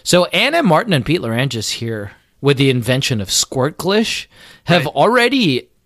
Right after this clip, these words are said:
Speaker 1: excelled beyond what most practitioners of the field have ever done.
Speaker 2: Right. It's her, J R R Tolkien,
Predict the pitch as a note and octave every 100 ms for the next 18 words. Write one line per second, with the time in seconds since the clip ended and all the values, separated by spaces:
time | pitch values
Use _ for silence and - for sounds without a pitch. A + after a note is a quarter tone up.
0 | - E3+ - - - - E3 E3+ C3+ B2+
1 | A2+ - C3+ C3 B2+ C#3 C#3 A#2 G#2+ -
2 | _ - C3+ C3+ - - _ - D#3 C#3
3 | D#3+ G#3 - - - D3 B2+ D3+ C#3+ C3
4 | A2 G#2+ - B2+ A#2 F#2+ - - C3 -
5 | F#2+ F2 A2 - - _ - D3 B2 _
6 | - D3 - - G3 G3 G3 - _ _
7 | _ _ _ _ - F#3+ F#3+ F3 E3+ D#3+
8 | - C#3 B2 B2+ A#2+